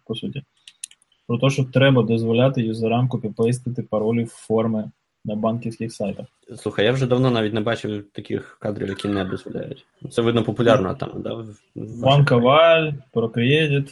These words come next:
Speaker 1: це все от у нас. Всі вважають, що це капець секюрно, хоча от чуваки тут із Ен Сі Ай Сі, вони не знайшли, е, жодного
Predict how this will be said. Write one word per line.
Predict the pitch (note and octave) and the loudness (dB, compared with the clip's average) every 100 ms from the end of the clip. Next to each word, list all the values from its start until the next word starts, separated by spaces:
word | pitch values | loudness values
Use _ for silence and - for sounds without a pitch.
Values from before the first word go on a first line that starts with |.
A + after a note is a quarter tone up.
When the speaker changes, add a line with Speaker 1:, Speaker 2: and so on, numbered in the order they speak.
| - | -12
Speaker 1:
це | - A2 | -12 -12
все | - A#2 | -8 -6
от | A2 A2 | -4 -6
у | A2 | -8
нас. | A#2+ A#2+ - - | -10 -12 -18 -20
Всі | - C3 | -10 -4
вважають, | B2 A#2+ A#2+ A#2 | -2 0 -2 -2
що | |
це | - | -8
капець | B2 B2+ A#2+ | -8 -8 -8
секюрно, | C3+ A#2+ F#3+ C#3+ | -6 -4 0 0
хоча | B2+ C#3 B2 | 0 0 -2
от | C3 B2 | -4 -4
чуваки | D3 C#3+ F3 | -2 0 0
тут | G3+ C3 B2 | -2 -4 -4
із | A#2+ A#2 | -6 -4
Ен | A#2+ | -4
Сі | A#2+ | -4
Ай | A#2+ | -4
Сі, | - | -4
вони | A2 A2+ | -4 -2
не | C3 C3+ | 0 2
знайшли, | C3+ D3 C#3+ C#3+ A2 - _ _ - | 2 2 0 -2 -2 -8 _ _ -6
е, | A2+ A2+ A2 A2 G#2+ G#2 - _ A#2 | -2 0 0 0 -2 -4 -16 _ -6
жодного | A#2+ C#3+ C#3+ C3 A#2+ A#2 A2+ | 2 4 4 4 2 0 -2